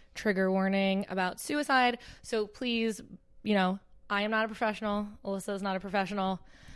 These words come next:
We're just here to share feelings and thoughts. If, you know, we need to reach out to someone, I will put the helpline underneath, um,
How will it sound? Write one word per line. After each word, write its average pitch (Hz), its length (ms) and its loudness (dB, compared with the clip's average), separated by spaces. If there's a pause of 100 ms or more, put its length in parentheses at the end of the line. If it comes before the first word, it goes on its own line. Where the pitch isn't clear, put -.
(460)
We're 220 180 4
just 220 200 2
here 208 180 4
to 196 60 -2
share 190 220 2
feelings 196 340 2
and 175 100 -2
thoughts. 196 460 0 (720)
If, - 360 -2 (120)
you 220 120 4
know, 214 320 4
we 208 140 -2
need 202 200 0
to 220 80 0
reach 208 200 0
out 196 200 2
to 208 380 2
someone, 202 600 2
I 202 160 0
will 196 100 2
put 202 260 2
the 190 320 4 (140)
helpline 214 720 4
underneath, 202 640 0 (100)
um, 190 460 0